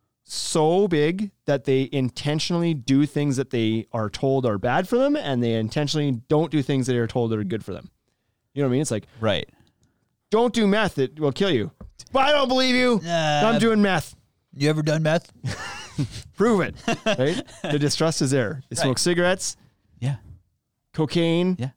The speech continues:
Speaker 1: alcohol,
Speaker 2: Yeah.
Speaker 1: all of it. It's
Speaker 2: Mm-hmm.
Speaker 1: like, "Those are bad." Yeah, right.
Speaker 2: Yeah. I've, I hate
Speaker 1: Take the vaccine. That'll keep you alive.
Speaker 2: Yeah.
Speaker 1: Ah!
Speaker 2: You ever seen
Speaker 1: I know your shtick.
Speaker 2: You ever seen Joe Camel get a, get lung cancer? Don't think so.
Speaker 1: The camel?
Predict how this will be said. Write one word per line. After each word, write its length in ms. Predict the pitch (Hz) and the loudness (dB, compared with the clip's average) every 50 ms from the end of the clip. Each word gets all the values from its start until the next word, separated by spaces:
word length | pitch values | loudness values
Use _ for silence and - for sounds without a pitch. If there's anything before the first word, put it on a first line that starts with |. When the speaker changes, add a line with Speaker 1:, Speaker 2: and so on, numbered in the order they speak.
| _ - | _ -4
Speaker 1:
alcohol, 640 | - 180 175 170 - 180 170 165 165 165 165 165 170 | 0 0 0 0 0 0 0 2 2 2 2 2 0
Speaker 2:
Yeah. 60 | - - _ _ _ _ _ _ _ _ _ _ _ _ | -2 -6 _ _ _ _ _ _ _ _ _ _ _ _
Speaker 1:
all 240 | - 180 175 175 170 | 2 2 4 4 4
of 40 | 147 127 | 2 2
it. 180 | 107 87 85 - | 0 -2 -6 -8
It's 80 | 123 127 | -6 -2
Speaker 2:
Mm-hmm. 60 | 117 131 | 0 0
Speaker 1:
like, 240 | 120 117 - - - - | 0 -2 -4 -8 -6 -2
"Those 200 | 185 202 208 185 | 0 2 2 2
are 40 | 180 | 2
bad." 300 | 170 175 156 123 110 104 - - 95 - - | 2 2 2 0 0 -2 -6 -10 -10 -8 -4
Yeah, 220 | 156 156 160 147 131 | 0 2 2 2 2
right. 560 | 123 117 120 127 139 139 135 127 117 - - - _ _ _ _ _ _ _ _ _ | 0 0 0 0 0 0 0 0 -2 -4 -8 -18 _ _ _ _ _ _ _ _ _
Speaker 2:
Yeah. 80 | - - _ _ _ _ - | -20 -20 _ _ _ _ -10
I've, 240 | 110 120 - - - - - | -10 -8 -8 -10 -16 -10 -6
I 60 | - | -2
hate 100 | 127 147 | 0 2
Speaker 1:
Take 160 | 160 180 160 | 2 2 2
the 60 | 156 160 | 2 2
vaccine. 340 | 165 156 - - 156 139 | 2 2 2 0 0 2
That'll 260 | 131 131 131 131 131 123 | 2 2 2 0 0 -2
keep 200 | - - 135 - | -2 -4 -2 -2
you 60 | 131 | 0
alive. 300 | 120 120 113 104 98 - - - - | 0 0 0 0 -2 -6 -10 -6 -2
Speaker 2:
Yeah. 80 | 185 185 | 2 2
Speaker 1:
Ah! 300 | 180 196 202 202 196 - - - - _ _ _ - - - _ _ _ _ - | 4 4 4 2 0 0 -4 -10 -20 _ _ _ -20 -20 -20 _ _ _ _ -4
Speaker 2:
You 80 | 110 110 | -2 -2
ever 80 | 127 127 | -2 -2
seen 320 | - 135 135 131 127 120 | -2 -2 -2 -2 -2 -2
Speaker 1:
I 80 | 120 123 | -2 -2
know 80 | 123 120 | 0 0
your 120 | 117 113 104 | 0 -2 -4
shtick. 340 | - - 127 113 - - - | -6 -6 -6 -6 -8 -8 -12
Speaker 2:
You 100 | - 113 | -8 -8
ever 80 | 113 123 | -6 -6
seen 240 | 120 - 123 117 110 | -4 -4 -4 -4 -2
Joe 220 | 107 113 110 113 | 0 0 0 0
Camel 420 | 110 - 110 98 104 120 127 135 127 | -2 -2 -2 -2 -2 -2 -4 -4 -4
get 220 | - 113 107 107 | -4 -4 -2 -2
a, 340 | 107 101 101 101 101 101 104 117 - - _ _ _ _ _ _ _ _ _ | 0 -2 -2 -2 -4 -6 -8 -12 -16 -20 _ _ _ _ _ _ _ _ _
get 140 | - 104 71 | -4 -4 -2
lung 160 | 85 98 101 110 | -2 -2 -2 0
cancer? 480 | - 127 127 135 - 160 156 160 147 - _ _ _ - | -2 -2 -4 -2 -2 -2 -2 -2 -4 -6 _ _ _ -6
Don't 160 | 110 98 90 | -4 -4 -2
think 160 | - 110 117 | -2 -4 -2
so. 240 | - - 107 104 110 - | 0 0 -2 -2 -2 -6
Speaker 1:
The 60 | 113 | -8
camel? 400 | - 131 123 127 147 196 302 - | -4 -2 -2 0 0 0 -2 -4